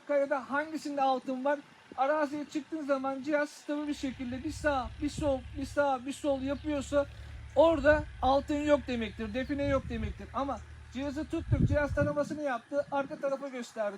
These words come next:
Dönüyorsunuz. Sağdan, soldan tam üzerine geldiğinde üç yüz altmış derece döner. Yani kayanın içinde altın var der.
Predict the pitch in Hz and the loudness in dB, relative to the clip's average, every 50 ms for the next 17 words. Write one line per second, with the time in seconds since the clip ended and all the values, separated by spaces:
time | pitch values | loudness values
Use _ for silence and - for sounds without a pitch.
0 | 202 262 285 294 311 302 285 269 - 262 240 262 - - - - - - - - | -4 -4 -4 -2 -2 -4 -4 -4 -4 -6 -6 -6 -8 -12 -18 -20 -20 -20 -20 -20
1 | - - - - - - 285 294 311 311 294 302 277 240 214 - - - 269 277 | -20 -20 -20 -10 -4 2 4 6 6 8 8 6 4 4 0 -6 -4 0 0 0
2 | 294 285 285 294 294 302 320 - - 302 311 320 311 294 277 285 277 277 269 269 | 2 4 2 2 2 0 -4 -2 4 4 4 4 4 2 0 2 2 2 2 4
3 | - 294 294 302 294 285 285 269 262 262 285 285 - - - - - - - 277 | 6 6 6 8 6 6 4 4 2 0 2 2 2 2 0 -6 -12 -10 -8 -8
4 | - - 285 254 311 302 - - 311 285 - - 269 262 262 269 285 262 277 254 | -4 -4 4 4 4 4 4 0 -4 -6 -4 -6 -6 -6 -2 -2 -2 -2 0 0
5 | 240 208 175 - - - - - - - - - 247 277 294 294 277 285 294 285 | 0 0 -2 -2 -8 -18 -20 -20 -20 -20 -12 -4 0 0 2 2 0 -2 -6 -8
6 | - - - - - - - - - 254 254 285 - 311 311 294 - - 294 285 | -10 -16 -20 -14 -12 -12 -10 -4 -2 0 0 2 0 0 0 -2 -2 -4 -4 0
7 | 294 302 277 277 277 262 - - 294 285 277 262 247 220 196 175 170 156 | 2 4 6 6 4 4 2 -4 -4 -4 0 0 0 0 2 0 -4 -4